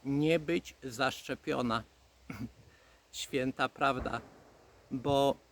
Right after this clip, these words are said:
kiedy zespoliłbyś się z taką kobietą, tym samym stam-, sam byś się stał tym wężem, eksperymentem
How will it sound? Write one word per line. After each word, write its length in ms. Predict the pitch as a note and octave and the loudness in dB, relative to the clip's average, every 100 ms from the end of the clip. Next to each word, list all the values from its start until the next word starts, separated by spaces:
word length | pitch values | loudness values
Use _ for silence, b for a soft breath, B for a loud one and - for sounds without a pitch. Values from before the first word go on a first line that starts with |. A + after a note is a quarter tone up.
| _ | _
kiedy 320 | - C3+ D3+ C3+ | -4 -2 0 0
zespoliłbyś 920 | C#3+ B2+ - F3+ B3+ G#3 D3+ C3 - | -2 -4 -2 2 6 6 4 2 0
się 260 | - C3 C3 | 0 -2 -2
z 100 | - | -2
taką 340 | C3+ - C#3 | -4 -2 -6
kobietą, 640 | - B2+ C3 B2+ - C3 A#2 - - - - - - - _ - | -2 -2 0 0 0 -2 -2 -10 -20 -20 -20 -20 -20 -20 _ -6
tym 240 | E3+ F3 - | -4 -4 -10
samym 560 | - E3+ D3+ A#2 A#2 G#2+ - - _ _ _ | -4 2 4 4 -2 -6 -14 -20 _ _ _
stam-, 500 | - - D#3 C#3 D3 - | -20 -4 0 0 0 -8
sam 520 | - - C#3 C#3 E3 - | -16 0 4 4 2 -4
byś 300 | D3+ C3 C#3 | -4 -2 -2
się 240 | - D3 C3+ | -2 -2 -2
stał 480 | - - C#3 D3 - | -4 0 2 2 0
tym 280 | - D3+ C#3+ | -4 0 0
wężem, 540 | C#3+ D3+ C3 - A#2 B2 - - - - - | 2 4 2 0 -2 -4 -10 -20 -20 -20 -6
eksperymentem 1040 | E3+ - - G#3+ G3 F3+ D3+ A#2 C#3 C3 | -6 -6 -4 0 2 4 4 4 -2 -6